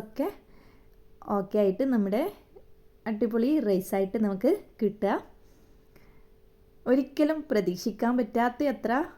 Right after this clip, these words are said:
ടേസ്റ്റ് തന്നെയാണ് ഇതിന്. അപ്പോൾ എല്ലാവരും ഈ ഒരു റെസിപ്പി ഒന്ന് ട്രൈ ചെയ്ത് നോക്കുക. എൻ്റെ വീഡിയോ ഇഷ്ടമായിട്ടുണ്ടെങ്കിൽ എന്നെ ചാനൽ ഒന്ന് സബ്സ്ക്രൈബ് ചെയ്ത് എന്നെ സപ്പോർട്ട്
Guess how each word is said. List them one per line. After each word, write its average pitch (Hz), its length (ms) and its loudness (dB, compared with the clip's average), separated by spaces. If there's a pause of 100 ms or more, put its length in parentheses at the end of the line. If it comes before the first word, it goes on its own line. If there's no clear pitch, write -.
(140)
ടേസ്റ്റ് 190 360 2
തന്നെയാണ് 214 400 4
ഇതിന്. 190 220 2 (3250)
അപ്പോൾ 208 200 0
എല്ലാവരും 254 520 6 (300)
ഈ - 20 4 (120)
ഒരു 226 100 6 (120)
റെസിപ്പി 190 380 0
ഒന്ന് 220 220 4
ട്രൈ 190 260 0
ചെയ്ത് 214 240 2
നോക്കുക. 220 320 0 (140)
എൻ്റെ 220 180 4 (160)
വീഡിയോ 262 260 2 (180)
ഇഷ്ടമായിട്ടുണ്ടെങ്കിൽ 214 840 -2
എന്നെ 208 140 0 (140)
ചാനൽ 240 320 2
ഒന്ന് 277 200 -4
സബ്സ്ക്രൈബ് 196 440 -4
ചെയ്ത് 226 160 -2
എന്നെ 226 100 0 (160)
സപ്പോർട്ട് 180 280 -6